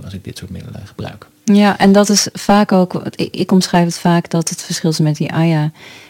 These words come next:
Speaker 2: is, dit is tachtig procent hemel en twintig procent heftig.
Speaker 1: Ja.
Speaker 2: Ehm, maar dit zijn ook de dingetjes die je in het dagelijkse leven ook tegenkomt. Dit is waar je ook over droomt. Dit is waar je ook zomaar, als je dus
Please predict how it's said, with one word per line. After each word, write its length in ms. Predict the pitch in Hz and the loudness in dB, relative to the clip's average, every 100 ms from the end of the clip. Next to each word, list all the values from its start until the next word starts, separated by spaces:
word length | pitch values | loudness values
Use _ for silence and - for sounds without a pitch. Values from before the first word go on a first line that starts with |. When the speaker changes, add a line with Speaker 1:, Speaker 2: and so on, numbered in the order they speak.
| _ | _
Speaker 2:
is, 320 | 170 - - | -4 -4 -6
dit 240 | 170 180 175 | -2 0 0
is 160 | 160 | -2
tachtig 360 | - 165 - 170 | 0 0 0 -4
procent 380 | 175 - 165 160 | -4 0 0 2
hemel 300 | 160 156 - | 2 2 0
en 120 | 160 | -4
twintig 340 | - 156 165 | -2 -4 -4
procent 640 | - 175 - 180 180 - - - | -4 -4 0 2 2 -2 -10 -4
heftig. 640 | 180 156 113 202 254 - | 0 0 2 0 -2 -8
Speaker 1:
Ja. 60 | - - - - _ | -20 -20 -20 -20 _
Speaker 2:
Ehm, 360 | - 160 160 170 | -2 0 0 0
maar 100 | 170 | 0
dit 180 | 190 - | 0 0
zijn 200 | 175 170 | 2 2
ook 120 | 170 | 0
de 80 | 156 | 2
dingetjes 680 | 175 214 190 156 151 - - | 6 6 6 2 0 -2 -4
die 160 | 160 165 | 2 2
je 120 | 165 | 2
in 140 | 165 | 0
het 120 | 156 | 2
dagelijkse 560 | 156 160 165 156 - 156 | 2 2 0 -4 -2 0
leven 300 | 151 156 - - | 0 0 -4 -4
ook 220 | 170 170 | -4 -2
tegenkomt. 640 | - 147 - - 147 156 - | -2 -4 -4 -6 -6 -6 -8
Dit 180 | 170 165 | -6 -4
is 120 | 175 | -4
waar 120 | 156 | -4
je 160 | 151 147 | -6 -6
ook 180 | 160 - | -6 -6
over 180 | 151 156 | -6 -6
droomt. 380 | 165 151 147 | -2 -2 0
Dit 160 | 160 160 | -2 -4
is 100 | 160 | -4
waar 160 | 165 156 | -2 -2
je 120 | 151 | -4
ook 260 | 165 170 - - - - _ | -6 -6 -12 -20 -20 -20 _
zomaar, 580 | 165 160 165 160 156 - | 0 2 2 0 -2 -4
als 220 | 156 - | -4 -2
je 60 | |
dus 260 | 156 151 | -2 -2